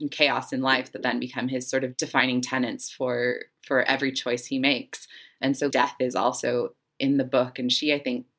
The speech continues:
that sort of added element and playing around with the reality and the corporealness of her for, for Thanos, but also for the other characters in the book,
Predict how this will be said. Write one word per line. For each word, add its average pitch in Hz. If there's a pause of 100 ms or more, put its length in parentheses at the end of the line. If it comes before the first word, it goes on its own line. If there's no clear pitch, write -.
(260)
that 139
sort 147
of 139 (280)
added 139
element 123 (240)
and 139
playing 143
around 131
with 123 (400)
the 139
reality 135
and 127
the 120 (360)
corporealness 143
of 123
her 123 (100)
for, 123
for 135
Thanos, 131
but 120
also 127
for 127
the 123
other 127
characters 123
in 117
the 117
book, 120